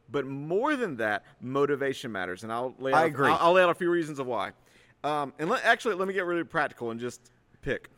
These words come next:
Speaker 1: If you celebrate Christmas or Easter,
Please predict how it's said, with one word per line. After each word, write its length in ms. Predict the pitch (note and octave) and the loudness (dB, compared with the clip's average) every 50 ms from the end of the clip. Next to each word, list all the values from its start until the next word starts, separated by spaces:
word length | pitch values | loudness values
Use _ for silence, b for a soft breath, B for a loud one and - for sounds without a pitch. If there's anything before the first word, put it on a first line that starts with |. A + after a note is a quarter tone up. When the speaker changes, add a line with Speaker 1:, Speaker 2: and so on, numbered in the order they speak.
| b b b b b b _ _ | b b b b b b _ _
Speaker 1:
If 180 | C3 C#3+ C#3 - | -6 -6 -4 -8
you 200 | D3+ F#3 A#3+ C#4 | -8 -4 -4 -4
celebrate 920 | C#4 - - A#3 G3+ G3+ G#3+ A3 G3 D#3+ E3+ D#3+ D#3 E3 D#3 - _ _ | -4 0 2 2 2 4 2 -2 -2 -2 -2 0 0 0 -2 -6 _ _
Christmas 760 | - - - F3 E3+ E3 - - G#3+ A#3+ A#3+ - - - - _ _ _ _ _ b b b b b _ | -18 -8 -4 -2 -2 -2 -4 -8 -8 -8 -10 -10 -18 -20 -20 _ _ _ _ _ b b b b b _
or 220 | - C#3+ D#3+ D#3+ - - | 0 2 2 2 2 0
Easter, 460 | D#3+ E3 C#3+ - - G#2 G#2 C3+ | -2 -2 -2 -6 -6 -6 -6 -6